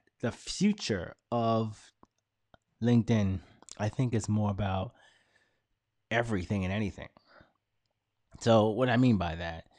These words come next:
LinkedIn could be where you look for, you know, people to work on different businesses, but that you're looking for. For example, if I'm doing podcasts here,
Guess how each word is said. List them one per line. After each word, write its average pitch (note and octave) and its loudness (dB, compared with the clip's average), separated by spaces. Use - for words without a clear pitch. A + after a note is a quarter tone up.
LinkedIn D#3 4
could B2+ 2
be A#2 6
where A2 2
you A#2+ 2
look A#2 2
for, G#2 0
you A#2+ 2
know, G#2 0
people A#2+ 0
to G#2+ -4
work A2+ 2
on G2+ 0
different G#2+ -4
businesses, A2+ 0
but - -10
that - -10
you're G#2 -8
looking G#2 -12
for. G#2 -10
For A2 -2
example, G#2+ -2
if F#2+ -6
I'm A#2+ 0
doing A2+ 0
podcasts A2+ -8
here, F#2+ -8